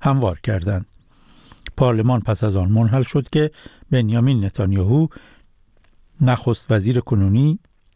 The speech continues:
و رهبر حزب لیکود، به عنوان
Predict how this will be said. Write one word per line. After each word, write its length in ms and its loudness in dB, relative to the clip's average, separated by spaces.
و 80 4
رهبر 540 0
حزب 260 0
لیکود، 500 -2
به 60 2
عنوان 460 2